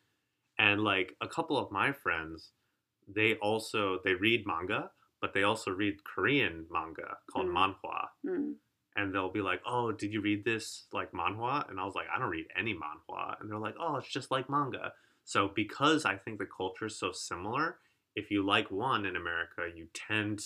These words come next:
Speaker 1: to
Speaker 2: なんか、日本語を掘ってると、<laughs> なんか、韓国の文化も掘り、掘り出すっていう感じで、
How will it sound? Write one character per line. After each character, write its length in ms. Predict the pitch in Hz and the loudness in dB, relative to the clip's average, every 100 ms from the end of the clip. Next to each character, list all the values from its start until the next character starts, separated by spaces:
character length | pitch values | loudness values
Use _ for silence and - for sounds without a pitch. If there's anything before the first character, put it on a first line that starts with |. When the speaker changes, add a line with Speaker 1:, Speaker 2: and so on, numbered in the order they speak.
| - | -2
Speaker 1:
to 80 | - | 2
Speaker 2:
な 80 | 220 | 4
ん 20 | |
か、 160 | 165 165 - | 4 2 -2
日 80 | 208 | 0
本 180 | 247 269 | 4 6
語 100 | 254 | 8
を 40 | |
掘 80 | 262 | 8
っ 100 | 277 | 8
て 100 | - | 8
る 140 | 180 175 | 6 8
と、 380 | 185 175 165 _ - | 8 8 4 _ -4
<laughs> 840 | - - - - 294 - - 381 | -4 -2 10 12 12 12 -6 2
な 80 | 247 | 6
ん 40 | |
か、 200 | 220 208 - - | 10 8 6 6
韓 240 | 269 262 | 8 8
国 280 | 269 - 202 | 6 4 4
の 320 | 175 170 160 - _ | 6 6 4 -2 _
文 240 | - 220 202 | 4 6 6
化 100 | 175 | 4
も 220 | 185 175 | 6 6
掘 140 | 170 208 | 10 12
り、 220 | 190 - 208 | 12 10 6
掘 80 | |
り 80 | 214 | 8
出 120 | 202 | 8
す 160 | 202 185 | 6 4
っ 20 | |
て 160 | - 175 | 4 8
い 40 | 185 | 8
う 40 | |
感 180 | - 339 | 8 6
じ 160 | 254 | 6
で、 40 | - | 10